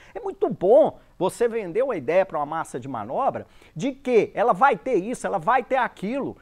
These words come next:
não é? Ou seja, no futuro, no futuro.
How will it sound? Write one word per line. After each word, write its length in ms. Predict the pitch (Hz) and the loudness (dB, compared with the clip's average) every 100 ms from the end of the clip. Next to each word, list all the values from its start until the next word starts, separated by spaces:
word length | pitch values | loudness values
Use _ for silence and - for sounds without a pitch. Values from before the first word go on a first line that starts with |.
| _ - | _ 0
não 100 | 156 | 4
é? 220 | 254 214 - - | 4 4 -4 -2
Ou 140 | 233 | -2
seja, 460 | - - 262 170 185 | -2 -2 2 2 0
no 140 | 285 | -8
futuro, 720 | - 285 - 214 277 240 104 _ | -8 -10 -6 -2 -2 -2 -6 _
no 100 | 170 | -12
futuro. 600 | 180 277 - 262 311 160 | -8 -10 -6 -2 -2 -4